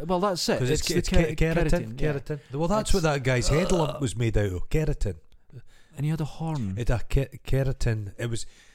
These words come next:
Speaker 2: I'm led to believe, if you can, it's something, 'cause your hair's keratin, so it's, it's, it, there's been an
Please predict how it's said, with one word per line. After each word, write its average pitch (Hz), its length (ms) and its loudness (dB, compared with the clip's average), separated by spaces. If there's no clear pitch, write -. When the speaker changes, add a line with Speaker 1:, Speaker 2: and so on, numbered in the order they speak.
Speaker 2:
I'm 107 120 -12
led 147 260 -6
to 147 80 2
believe, 120 400 -2
if - 280 -12
you 113 80 -12
can, 101 320 0
it's - 180 -8
something, 143 440 -6
'cause - 180 -6
your 113 100 0
hair's 127 560 -2
keratin, 101 520 0
so - 160 -6
it's, 107 220 -10
it's, - 320 -14
it, - 180 -20
there's 117 200 -8
been 117 160 -6
an 117 100 -8